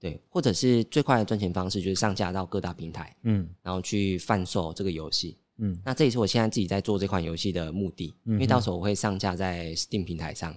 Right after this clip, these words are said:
Speaker 2: 嗯哼。
Speaker 1: 那就会以一款游戏多少钱来做贩售。
Speaker 2: 嗯，那你现在做的游戏，你，你会卖多少钱？
Speaker 1: 我现在做，做这款其实，呃，我花的时间没有很长，所以我预计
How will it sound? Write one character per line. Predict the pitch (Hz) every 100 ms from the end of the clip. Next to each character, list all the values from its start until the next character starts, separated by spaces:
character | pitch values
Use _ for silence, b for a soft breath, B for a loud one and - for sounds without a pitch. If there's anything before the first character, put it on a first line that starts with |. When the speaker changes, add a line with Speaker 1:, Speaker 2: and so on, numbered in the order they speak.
| -
Speaker 2:
嗯 | 123
哼。 | 117 120 113
Speaker 1:
那 | 101
就 | 98
会 | 104 101 -
以 | 98
一 | 107
款 | 131 113
游 | 85
戏 | -
多 | 104 107
少 | 92
钱 | -
来 | 95 78
做 | 95
贩 | 90 82 78
售。 | - - -
Speaker 2:
嗯， | 101 92 -
那 | - 131
你 | 90
现 | - 107
在 | 113
做 | 95 107
的 | 92
游 | 87 85
戏， | - 90 73 -
你， | 98 -
你 | 104
会 | 95 104
卖 | 104
多 | 92 85
少 |
钱？ | 76 - - _ B B
Speaker 1:
我 | 113
现 | 135
在 | 185
做， | 180 165 165 -
做 | 170
这 | 143 143
款 | 113 92
其 | 101 98 101
实， | - _
呃， | 101 95
我 | 92 90
花 | - 123
的 | 127
时 | 110
间 | 98
没 | 101
有 | 90
很 | 92 82
长， | - 82 85
所 | 107
以 | 95
我 | 82
预 | 107
计 | 87 - 101 92